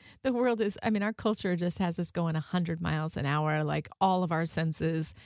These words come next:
hitting us all at once. The music's loud, the, the, you know, the smells are loud, the, it's just coming at you a hundred miles an hour. And so you have to be intentional about getting the quietness.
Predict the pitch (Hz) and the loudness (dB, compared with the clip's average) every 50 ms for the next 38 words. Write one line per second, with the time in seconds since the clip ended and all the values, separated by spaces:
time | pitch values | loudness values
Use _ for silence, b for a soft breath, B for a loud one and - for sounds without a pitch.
0 | B B - 226 220 - 202 190 185 190 - - - 180 180 180 - 175 180 175 | B B 2 2 2 4 2 2 2 2 2 4 4 4 4 2 2 2 2 2
1 | 180 170 - - 151 180 202 208 180 175 165 - - 196 208 196 190 190 185 185 | 2 0 -2 -2 2 4 4 4 4 2 -2 -2 0 4 4 6 6 6 6 4
2 | 185 175 185 180 165 160 143 104 78 - 110 165 160 185 165 87 - - - 190 | 2 0 0 0 0 0 0 -2 -4 -6 -8 -4 -2 -2 -2 -2 -4 -4 -2 0
3 | 202 180 156 143 143 - 170 - - 240 247 254 233 220 196 214 214 208 190 180 | 0 0 -2 -2 -2 -2 -2 0 2 4 4 4 4 2 2 0 0 2 2 2
4 | 175 175 175 170 170 175 175 170 170 151 139 - 165 B B B B B B B | 2 2 2 0 0 -2 -2 -2 -2 -2 -2 -2 -4 B B B B B B B
5 | B - - - 76 127 202 - - - 208 185 - - - - _ _ _ _ | B -6 -4 -2 -2 -2 -4 -4 -4 -4 -4 -6 -6 -8 -14 -20 _ _ _ _
6 | _ - - - - 214 202 190 175 180 175 170 - - 165 170 170 180 175 180 | _ -8 -6 -2 0 0 0 0 -2 -4 -6 -6 -4 -2 0 0 0 0 0 0
7 | 175 170 165 165 170 170 - 175 170 170 165 165 - - 190 - - 196 196 190 | -2 -2 -2 -2 -2 -4 -4 -4 -2 -2 -2 -2 -2 -2 -2 0 0 0 0 -2
8 | 175 - - 185 202 - - - - 202 185 175 170 170 165 b b b b - | -2 0 0 0 0 0 -4 -8 -4 -2 0 0 0 -2 -4 b b b b 0
9 | 208 208 196 175 - 202 185 180 - 196 180 180 180 170 170 165 165 - - 175 | 2 2 2 0 0 -2 -2 -2 -2 -2 -2 -2 0 0 0 0 -2 -2 -2 -2
10 | 180 175 170 170 165 165 - - - 165 - - 160 - - 170 - - b | 0 0 0 0 -2 -2 -2 0 0 0 0 -2 -2 -2 -2 -4 -6 -8 b